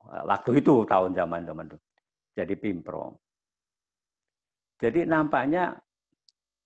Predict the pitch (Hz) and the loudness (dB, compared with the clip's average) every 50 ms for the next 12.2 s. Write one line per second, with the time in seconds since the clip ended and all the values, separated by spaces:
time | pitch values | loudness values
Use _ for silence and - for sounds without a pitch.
0 | _ _ _ - 147 165 185 196 196 - 226 139 110 113 131 294 - 98 85 90 | _ _ _ 2 2 2 2 2 2 2 4 4 4 2 -2 -4 -6 -6 -6 -4
1 | 101 117 135 156 156 113 101 101 113 117 - _ _ _ _ _ _ _ _ _ | -4 -4 -6 -4 -4 -4 -6 -6 -6 -12 -16 _ _ _ _ _ _ _ _ _
2 | _ _ 113 135 160 156 165 147 123 143 113 - 135 131 123 131 120 107 113 104 | _ _ 0 0 0 0 -2 -4 -6 -4 0 0 2 2 2 0 0 0 0 0
3 | 98 - - 110 - - 110 101 87 120 107 107 107 104 110 113 107 104 - 117 | 0 0 -2 -4 -2 -4 -4 -4 -2 -2 -2 -2 -2 -2 -2 -4 -6 -4 -4 -6
4 | 113 110 - - 175 - - - _ _ _ _ _ _ _ _ _ _ - 123 | -6 -6 -6 -8 -10 -10 -12 -16 _ _ _ _ _ _ _ _ _ _ -2 -2
5 | 123 - - 156 151 - - - 143 143 135 131 127 123 123 120 - - - _ | 0 0 -2 -4 -4 -6 -4 0 2 4 6 6 6 6 4 2 0 -4 -10 _
6 | _ - - - 120 113 113 107 92 - - 151 135 113 101 - 120 117 - 123 | _ -20 -8 -2 2 2 4 4 2 0 -2 -4 -4 -4 -2 -2 -4 -2 -2 -2
7 | 117 117 113 127 113 107 117 113 113 127 143 139 131 113 107 107 101 107 104 104 | -2 -2 -2 -2 -2 0 0 0 0 -2 -2 -4 -4 -4 -4 -2 -2 -4 -4 -4
8 | 117 127 147 156 135 - _ _ _ _ _ _ _ _ _ _ - 143 139 143 | -4 -4 -4 -6 -6 -8 _ _ _ _ _ _ _ _ _ _ 0 2 4 6
9 | 151 151 156 156 - 175 147 143 135 - 151 147 131 113 139 170 185 180 135 107 | 6 6 4 4 4 2 2 2 2 2 2 0 2 2 2 0 2 0 0 -2
10 | 98 - - - _ _ _ _ _ _ - - _ _ _ _ _ _ _ _ | -2 -4 -6 -12 _ _ _ _ _ _ -20 -20 _ _ _ _ _ _ _ _
11 | _ _ _ _ _ _ _ _ _ _ - 123 120 131 135 131 135 135 135 139 | _ _ _ _ _ _ _ _ _ _ -2 0 2 2 4 4 4 4 4 2
12 | 117 92 80 76 | 2 0 -2 -6